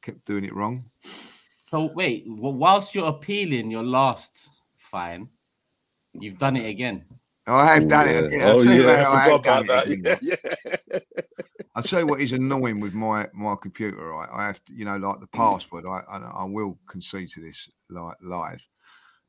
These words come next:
Speaker 1: Um, I, like, the first letter is a capital, and I kept, <laughs> 'cause I've, I've been up early, <laughs> I've put the capital on, and then haven't took it off. So I've done the, done the link, you know, like, the password, and it's not going in. <laughs> What's going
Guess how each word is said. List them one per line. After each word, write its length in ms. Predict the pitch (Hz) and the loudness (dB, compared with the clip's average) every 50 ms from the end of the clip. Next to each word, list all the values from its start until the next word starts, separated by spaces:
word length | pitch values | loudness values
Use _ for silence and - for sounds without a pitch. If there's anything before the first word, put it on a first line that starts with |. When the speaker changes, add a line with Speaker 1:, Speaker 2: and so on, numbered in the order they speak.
| _ _ _ _ _ | _ _ _ _ _
Speaker 1:
Um, 400 | - 85 85 82 82 82 82 - _ _ _ _ _ _ _ - - _ _ - - - - _ _ - | -12 -10 -10 -10 -12 -14 -18 -20 _ _ _ _ _ _ _ -20 -20 _ _ -20 -20 -20 -20 _ _ -12
I, 200 | 104 - - - - | -12 -10 -12 -12 -12
like, 200 | - 101 92 - | -10 -10 -10 -12
the 60 | - | -14
first 340 | - - 131 123 113 104 - | -8 -4 -2 -2 -2 -2 -2
letter 300 | 110 110 104 90 92 92 | -4 -4 -4 -6 -6 -8
is 140 | 92 87 80 | -10 -10 -12
a 40 | 90 | -12
capital, 580 | - - 110 98 - 110 98 110 123 131 - _ _ _ _ _ _ _ _ _ _ _ _ _ _ _ _ _ _ _ - | -8 -8 -8 -8 -8 -10 -10 -10 -10 -10 -12 _ _ _ _ _ _ _ _ _ _ _ _ _ _ _ _ _ _ _ -10
and 120 | 104 104 | -8 -8
I 40 | 101 | -8
kept, 280 | - - 123 104 - - - - - - - _ - - | -6 -6 -8 -8 -8 -12 -20 -20 -20 -20 -20 _ -8 -2
<laughs> 380 | - - - - - - _ | 0 0 0 -2 -4 -14 _
'cause 280 | - - - 151 135 - | -8 -4 -2 -2 0 2
I've, 300 | 147 131 117 - - - - | 2 2 2 0 -8 -18 -16
I've 160 | - 95 - | -16 -10 -6
been 100 | - 110 110 | -4 -2 -2
up 120 | 104 - 107 | -2 -2 -2
early, 280 | 107 110 107 110 107 - - - 117 - - - | -2 -2 -2 -4 -4 -8 -8 -8 -8 -8 -6 -2
<laughs> 200 | - - - - _ _ - - - - - - - - - - - | -2 -2 -2 -2 _ _ -18 -16 -16 -14 -16 -16 -18 -18 -14 -6 -4
I've 220 | 113 123 113 - | -2 -2 -2 -2
put 160 | - 165 - | -2 -4 -4
the 60 | - 127 | -4 -6
capital 500 | - - 127 120 113 104 98 90 87 85 | -4 -2 -2 -2 -2 -6 -8 -8 -8 -8
on, 200 | 82 92 95 - _ _ - - - - - - _ _ _ _ _ - | -10 -10 -12 -14 _ _ -20 -20 -20 -20 -20 -20 _ _ _ _ _ -8
and 120 | 110 110 | -6 -6
then 100 | 110 107 | -4 -4
haven't 240 | 110 110 107 101 98 | -4 -4 -6 -6 -4
took 200 | - 117 107 - | -4 -4 -4 -4
it 80 | - | -4
off. 180 | - 117 - - | -2 -2 -2 -2
So 120 | - 110 | -2 -4
I've 100 | 104 - | -4 -4
done 180 | - 151 135 127 | -4 -4 -2 -2
the, 120 | 113 107 - - - - - | -4 -6 -6 -10 -18 -8 -4
done 220 | - 120 117 110 | -4 -2 -2 -2
the 60 | 104 | -4
link, 260 | 101 101 101 101 98 101 | -4 -4 -6 -6 -8 -8
you 100 | 113 101 | -8 -8
know, 160 | 98 95 92 | -6 -6 -6
like, 240 | 90 95 95 - - | -6 -6 -6 -6 -8
the 60 | - | -10
password, 560 | - 113 107 104 95 90 - - 85 90 90 | -6 -4 -2 -2 -2 -4 -6 -10 -10 -10 -8
and 100 | 107 110 | -8 -8
it's 160 | 113 - - | -8 -8 -10
not 160 | 117 107 92 | -12 -10 -4
going 240 | 90 113 110 110 117 | 0 0 2 2 2
in. 100 | 123 120 | 0 -2
<laughs> 300 | 110 - - - - - - | -2 -2 -4 -4 -6 -8 -8
What's 260 | 196 143 - - - | -8 -6 -6 -8 -8
going 280 | - - - 185 175 | -4 2 2 2 2